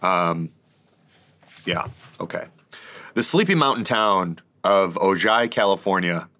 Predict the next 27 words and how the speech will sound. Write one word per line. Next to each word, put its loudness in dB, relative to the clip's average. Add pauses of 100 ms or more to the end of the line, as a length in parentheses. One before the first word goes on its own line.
(180)
couldn't -2
be 0
further 2
away 2
from -6
a -4
Chinese -2
coronavirus 0
research -2
lab. -6 (680)
About 2
an 0
hour 2
and 2
a 0
half -2
up -2
the 0
road 2
from -4
Los 2
Angeles, -2 (220)
Ojai 2
is -2
far 4
removed 0 (140)
as 0